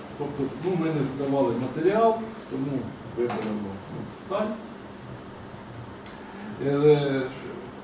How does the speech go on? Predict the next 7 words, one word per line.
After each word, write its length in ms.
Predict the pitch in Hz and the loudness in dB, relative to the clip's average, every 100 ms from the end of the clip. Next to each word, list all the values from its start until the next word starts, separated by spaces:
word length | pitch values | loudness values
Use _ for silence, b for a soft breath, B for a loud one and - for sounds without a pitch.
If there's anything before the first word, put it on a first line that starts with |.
| - - | -8 2
для 100 | 175 | 4
того, 280 | 208 185 - | 10 10 10
щоб 160 | 160 | 4
виконати 580 | 147 175 143 147 139 151 | 8 8 8 2 2 4
розрахунок, 640 | 160 135 175 233 240 220 208 | 4 4 2 2 0 2 0
потрібно 420 | 147 151 208 165 135 | -2 0 -2 0 0
задати 460 | 123 123 156 160 | 0 4 4 4